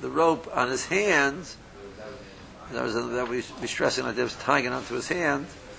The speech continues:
so then you have the person and the animal, like, pulling together. But Vatanan, Adam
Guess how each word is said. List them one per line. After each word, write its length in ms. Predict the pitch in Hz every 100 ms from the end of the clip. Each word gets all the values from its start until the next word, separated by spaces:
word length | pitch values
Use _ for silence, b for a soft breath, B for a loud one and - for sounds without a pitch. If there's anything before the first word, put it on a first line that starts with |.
| B B -
so 140 | -
then 220 | 123 151
you 80 | 143
have 320 | 127 147 131
the 60 | 117
person 400 | - 175 - 135
and 100 | 131
the 120 | 139
animal, 460 | 180 208 151 139 135
like, 200 | 143 120 - -
pulling 300 | - 156 147
together. 460 | 185 170 196 180 - - - - - - - - B B B B B B - -
But 140 | 117
Vatanan, 840 | 120 123 - 135 180 180 151 147 - - - - - - - - - - - - -
Adam 460 | 160 170 165 160